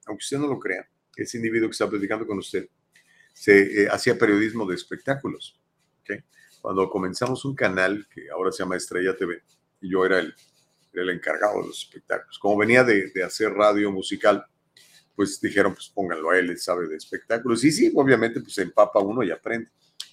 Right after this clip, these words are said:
Me tocó entrevistarlo alguna vez a, a don Jim Carrey por las películas que, que hacía, por cierto, algunas con, con mucho éxito, ¿no?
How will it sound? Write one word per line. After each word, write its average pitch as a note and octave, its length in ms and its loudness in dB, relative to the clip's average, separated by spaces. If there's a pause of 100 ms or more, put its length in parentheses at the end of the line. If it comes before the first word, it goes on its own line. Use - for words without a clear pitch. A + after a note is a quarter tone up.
(140)
Me F2+ 140 -6
tocó - 200 -6
entrevistarlo F2+ 600 -2
alguna E2+ 260 -6
vez E2+ 280 -8
a, - 280 -18
a F#2 40 -12
don F2+ 260 -10
Jim F2+ 300 -6
Carrey F#2 340 2
por - 200 -10
las D#2+ 180 -14
películas F2+ 520 -8
que, - 260 -14 (360)
que F#2+ 100 0
hacía, A2+ 240 2
por G2+ 120 -6
cierto, A#2+ 200 0
algunas G#2 280 0
con, E2 280 -10
con F#2 200 -10
mucho F#2+ 400 -6
éxito, - 640 -12
¿no? - 180 -14